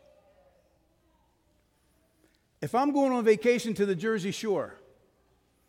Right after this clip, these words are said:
and I know the Delaware Memorial Bridge is down for repairs, I'll decide on a different route of travel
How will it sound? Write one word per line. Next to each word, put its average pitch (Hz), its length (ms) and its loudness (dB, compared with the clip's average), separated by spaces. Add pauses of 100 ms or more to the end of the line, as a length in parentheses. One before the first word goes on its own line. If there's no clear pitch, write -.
(300)
and 143 120 0
I 214 80 4
know 233 160 6
the 220 120 6
Delaware 220 400 6
Memorial 208 420 2
Bridge 180 320 2
is 160 100 -6
down 190 300 -2
for 190 120 -6
repairs, 180 720 -4 (960)
I'll 208 160 0
decide 196 400 0
on 190 140 -2
a 175 40 -2
different 196 400 -4
route 185 240 -6
of 185 120 -10
travel 165 520 -6